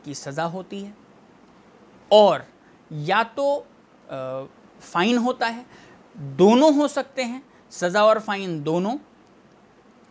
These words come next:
और फाइन का जो एक्सटेंट है वो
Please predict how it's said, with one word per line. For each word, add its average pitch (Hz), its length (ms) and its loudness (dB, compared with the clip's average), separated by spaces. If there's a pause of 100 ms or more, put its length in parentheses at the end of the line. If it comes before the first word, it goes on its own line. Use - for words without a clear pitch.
(160)
और 262 380 2
फाइन 415 540 -4
का 208 220 -2
जो 226 280 -2
एक्सटेंट 339 600 -8
है 127 260 -16 (360)
वो 202 120 -6